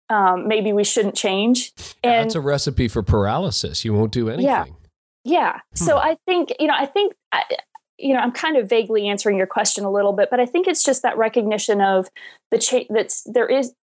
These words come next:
Speaker 1: you know, the, the being comfortable with seasons of change and just knowing that sometimes that means, uh, you know, people move on or move in, or, you know, even with my transition out of Crosspoint, I didn't wanna leave,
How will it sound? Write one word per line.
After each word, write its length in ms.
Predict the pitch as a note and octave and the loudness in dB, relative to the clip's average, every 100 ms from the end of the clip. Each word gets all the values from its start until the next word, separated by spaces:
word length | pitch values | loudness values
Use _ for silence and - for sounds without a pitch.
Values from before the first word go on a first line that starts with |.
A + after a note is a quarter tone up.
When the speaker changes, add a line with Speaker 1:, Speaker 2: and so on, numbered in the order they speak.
| _ _ - | _ _ -10
Speaker 1:
you 160 | A3 A3+ | -2 2
know, 100 | G#3 | 2
the, 140 | G3 G#3 | 0 0
the 400 | G#3+ G3 - G3+ | 2 0 -2 -2
being 180 | C4+ C4+ | 0 0
comfortable 560 | - D4 D4 C#4+ A#3+ | 0 -2 -2 0 0
with 140 | A3 A3 | 2 0
seasons 440 | - G#3+ G#3 G#3 | 0 0 2 2
of 140 | G3+ F#3 | 0 0
change 420 | B3 G3 G3 G3 | 0 2 2 2
and 120 | G3 | 0
just 180 | A3+ A#3+ | 0 0
knowing 320 | A#3 A#3+ A#3+ | 0 2 0
that 120 | - | 0
sometimes 640 | - B3+ C4 C4 B3 A#3+ B3 | -2 -2 -2 0 0 2 0
that 200 | A#3 - | 0 0
means, 560 | A3 G#3+ G#3 G#3 - - - - _ - | 0 2 2 0 -2 -8 -20 -20 _ -8
uh, 80 | G3 - | -6 -2
you 140 | A3+ G#3+ | 0 0
know, 100 | G#3 | -2
people 680 | - C#4+ B3 F#3+ F#3 G3 - | 0 -2 0 0 0 -4 -6
move 320 | G#3+ G#3+ G#3+ | 0 2 2
on 460 | G#3 G#3 G#3 A3+ A#3 | 2 4 2 2 -4
or 340 | - G3 F#3+ F#3+ | 0 2 2 2
move 240 | G3 F#3+ - | 0 -2 0
in, 460 | A3+ A3+ A3+ A#3 A#3 | 0 2 2 0 0
or, 400 | A3 G3 F#3+ F#3+ - - | 0 2 2 0 -6 -8
you 60 | C4+ | 0
know, 160 | C4 - | 0 2
even 320 | C#4+ D4+ C#4 | 0 0 2
with 160 | B3+ B3+ | 0 0
my 120 | A#3+ | -2
transition 540 | A#3+ B3+ A#3 A#3 - G#3+ | 0 0 0 0 0 0
out 140 | G#3+ | -2
of 40 | |
Crosspoint, 500 | A#3 C#4 G4+ - F#3+ - | -2 -4 -4 -2 -2 0
I 80 | D4 | 2
didn't 220 | A4 F4 | 2 2
wanna 260 | F4+ F4 | 2 2
leave, 360 | D4 E4 - | 2 2 0